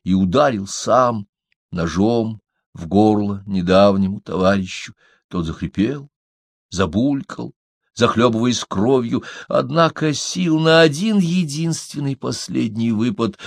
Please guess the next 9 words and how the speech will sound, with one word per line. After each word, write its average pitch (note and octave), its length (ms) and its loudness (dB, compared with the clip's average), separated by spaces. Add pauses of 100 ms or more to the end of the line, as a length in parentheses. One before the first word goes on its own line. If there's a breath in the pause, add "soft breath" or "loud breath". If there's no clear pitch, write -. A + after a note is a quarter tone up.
(120)
у G2+ 140 2
него G2+ 360 6
хватило... A2+ 1000 -2 (680)
Кинжал G2+ 960 6
вошел F2+ 500 2
прямо D3+ 560 2
в - 100 -16
сердце C#3 600 -8
противнику, A#2+ 920 -10